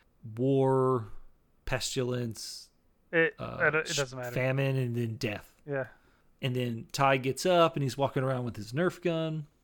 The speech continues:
Speaker 1: They're like, "Where you go?" And he's like, "I'm gonna go set some booby traps." And he says it just like that. Like, I'm not
Speaker 2: <laughs> Uh,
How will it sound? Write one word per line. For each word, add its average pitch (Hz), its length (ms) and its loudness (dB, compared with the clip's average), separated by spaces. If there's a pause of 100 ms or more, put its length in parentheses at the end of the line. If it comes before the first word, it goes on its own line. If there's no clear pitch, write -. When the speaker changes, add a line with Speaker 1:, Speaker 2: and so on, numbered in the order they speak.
(180)
Speaker 1:
They're 139 100 0
like, 117 160 -4
"Where 131 100 0
you 117 140 -2
go?" 151 260 4
And 147 80 4
he's 131 140 0
like, 120 160 -4
"I'm 143 200 2
gonna 143 200 2
go 131 100 2
set 139 240 -2
some 120 280 -2 (600)
booby 240 460 12
traps." - 760 -2 (580)
And 277 100 10
he 139 40 4
says 185 220 8
it 160 80 4
just 127 220 2
like 147 220 8
that. 113 240 -2
Like, 131 120 4
I'm 147 80 4
not 139 280 4
Speaker 2:
<laughs> - 40 -20
Uh, - 60 -6